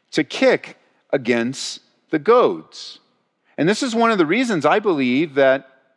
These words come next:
Paul knew what was happening here. Saul knew what was happening in his life. He's been and Jesus uses this phrase,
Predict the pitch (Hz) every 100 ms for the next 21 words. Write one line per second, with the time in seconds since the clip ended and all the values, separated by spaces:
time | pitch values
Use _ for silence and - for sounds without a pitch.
0 | _ _ _ _ _ _ _ _ 156 151
1 | 139 185 139 120 120 110 135 139 101 92
2 | 85 80 - - - 135 117 117 127 101
3 | 110 110 104 107 107 98 92 92 90 95
4 | 82 76 _ _ _ _ _ _ _ _
5 | _ _ _ _ 135 135 110 135 127 123
6 | 127 - _ _ - 110 101 - 123 127
7 | 123 - 131 117 107 117 - - 135 117
8 | 107 101